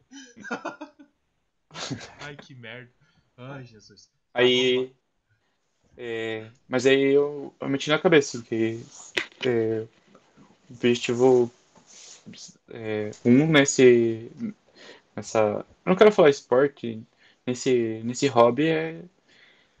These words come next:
Speaker 2: é tá com pessoas que vão me ajudar a crescer e estar com pessoas que, que eu possa contar. E, cara, treinei, tipo, regrado todo final de semana.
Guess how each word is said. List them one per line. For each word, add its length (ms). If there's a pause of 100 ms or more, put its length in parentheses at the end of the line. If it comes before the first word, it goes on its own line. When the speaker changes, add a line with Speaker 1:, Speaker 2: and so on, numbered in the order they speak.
(180)
Speaker 2:
é 60
tá 160
com 300
pessoas 500
que 300
vão 160
me 100
ajudar 180
a 20
crescer 580 (420)
e 360 (540)
estar 320
com 140
pessoas 460
que, 380 (600)
que 100
eu 80
possa 340
contar. 380 (680)
E, 460 (840)
cara, 320 (920)
treinei, 760 (140)
tipo, 240 (920)
regrado 440 (160)
todo 240
final 240
de 80
semana. 400